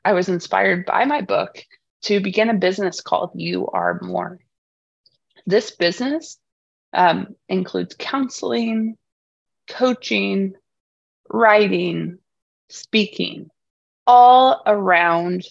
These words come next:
the mission, the message of you are more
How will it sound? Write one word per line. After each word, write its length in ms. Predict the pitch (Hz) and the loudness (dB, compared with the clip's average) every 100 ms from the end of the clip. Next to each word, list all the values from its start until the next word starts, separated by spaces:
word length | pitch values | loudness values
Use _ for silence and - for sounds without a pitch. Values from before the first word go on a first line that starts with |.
| _ - | _ -8
the 60 | 175 | -4
mission, 680 | 175 160 - 175 170 165 _ _ _ _ | -4 -4 -6 -8 -12 -16 _ _ _ _
the 100 | 170 | -6
message 920 | 170 160 165 - - - - - - _ _ _ _ _ - | -4 -2 -2 -2 -12 -14 -16 -14 -16 _ _ _ _ _ 2
of 280 | 180 170 180 | 4 4 0
you 300 | 196 202 247 | -4 -2 0
are 400 | - 165 196 196 | 0 2 2 2
more 580 | 196 185 175 180 160 - | 0 -4 -6 -6 -6 -10